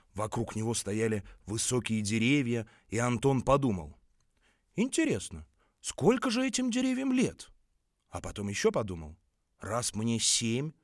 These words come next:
то, наверное, этим деревьям не меньше ста, поэтому они такие большие, а я такой маленький». Он увидел, что по соснам с дерева на дерево скачет белка.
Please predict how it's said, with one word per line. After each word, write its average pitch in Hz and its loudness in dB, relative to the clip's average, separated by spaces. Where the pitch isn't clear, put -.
то, 123 -2
наверное, 123 0
этим 120 0
деревьям 131 0
не 139 0
меньше 147 0
ста, 202 0
поэтому 196 2
они 180 2
такие 151 -2
большие, 175 2
а 143 2
я 160 0
такой 180 0
маленький». 139 2
Он 113 0
увидел, 139 -2
что - -6
по 98 -4
соснам 107 -2
с 87 -8
дерева 101 -2
на 98 -6
дерево 143 0
скачет 113 -4
белка. 101 -6